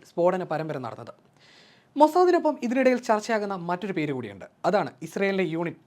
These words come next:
എണ്ണായിരത്തി ഇരുന്നൂറ്. യൂണിറ്റ് എണ്ണായിരത്തി ഇരുന്നൂറ് എന്നത് ഇസ്രായേൽ സൈന്യത്തിൻ്റെ ഭാഗമാണ്. ഇസ്രായേൽ ചാരസംഘടനയായ മൊസാദുമായി ബന്ധമില്ലാത്ത സൈനിക ഇന്റലിജൻസ് ഏജൻസിയാണ് യൂണിറ്റ് എണ്ണായിരത്തി ഇരുന്നൂറ്. ഈ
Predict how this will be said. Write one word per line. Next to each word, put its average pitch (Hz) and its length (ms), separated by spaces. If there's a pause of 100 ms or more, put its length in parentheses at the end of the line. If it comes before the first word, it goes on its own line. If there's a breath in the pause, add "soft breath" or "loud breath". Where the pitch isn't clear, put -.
എണ്ണായിരത്തി 156 340
ഇരുന്നൂറ്. 120 240 (480)
യൂണിറ്റ് 302 320
എണ്ണായിരത്തി 254 320
ഇരുന്നൂറ് 226 300
എന്നത് 156 180 (200)
ഇസ്രായേൽ 214 360
സൈന്യത്തിൻ്റെ 185 480
ഭാഗമാണ്. 120 360 (560 soft breath)
ഇസ്രായേൽ 330 300 (120)
ചാരസംഘടനയായ 233 720 (180)
മൊസാദുമായി 190 520 (100)
ബന്ധമില്ലാത്ത 165 480 (180)
സൈനിക 180 320 (140)
ഇന്റലിജൻസ് 185 520
ഏജൻസിയാണ് 165 420 (180)
യൂണിറ്റ് 156 320
എണ്ണായിരത്തി 135 320
ഇരുന്നൂറ്. 110 240 (720 loud breath)
ഈ - 20